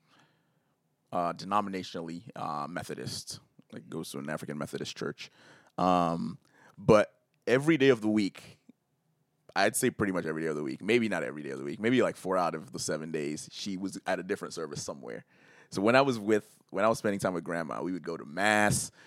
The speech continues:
um, we would go to, you know, different fellowship groups at the Methodist Church. We would go to other churches.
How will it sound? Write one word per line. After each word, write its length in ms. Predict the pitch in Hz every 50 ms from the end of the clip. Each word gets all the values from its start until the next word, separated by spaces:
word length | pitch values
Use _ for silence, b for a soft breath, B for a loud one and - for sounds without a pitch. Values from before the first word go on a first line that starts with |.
| B B B B B _ -
um, 360 | - 80 80 73 67 69 76
we 120 | 82 87 82
would 220 | 78 73 73 71
go 300 | 71 80 82 80 80 78
to, 720 | - - - 87 82 80 80 80 76 73 73 71 67 - _ _ -
you 80 | 87
know, 280 | 85 82 78 78 73 71 76 - - - _ _ _ _ _ _ _ _ _ _ - -
different 280 | 92 95 - 98 92 -
fellowship 440 | - 95 98 101 - - 101 85
groups 340 | - 92 95 95 95 - -
at 140 | - 78 -
the 40 | -
Methodist 380 | 95 92 92 95 95 92 - -
Church. 380 | - 107 95 95 92 87 -
We 80 | - -
would 160 | 90 80 80
go 160 | 85 87 87
to 260 | 87 82 80 78 73 - -
other 220 | 95 92 98 95 90
churches. 640 | - 95 95 92 - - 90 90 90 90 - -